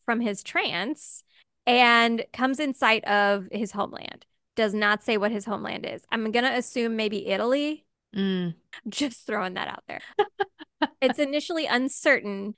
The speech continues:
Speaker 1: as to whether or not he's hallucinating. Quoting the text here. "Oh, dream of joy. Is this indeed the lighthouse,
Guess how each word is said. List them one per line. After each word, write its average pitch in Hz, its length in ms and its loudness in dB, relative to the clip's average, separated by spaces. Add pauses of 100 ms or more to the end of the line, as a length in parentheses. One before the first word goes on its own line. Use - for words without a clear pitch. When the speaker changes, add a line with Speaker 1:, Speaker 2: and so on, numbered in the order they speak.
(200)
Speaker 1:
as 208 520 4
to - 100 -2
whether 214 280 4
or 226 80 2
not 196 400 4
he's 208 280 -6
hallucinating. - 800 -10 (260)
Quoting 214 300 4
the 214 80 0
text - 320 -6
here. 202 260 -6 (380)
"Oh, 302 380 10
dream 247 520 2
of 180 380 -2
joy. 214 840 8 (340)
Is 202 300 4
this 311 300 8
indeed 254 840 2
the 277 80 6
lighthouse, 254 1120 4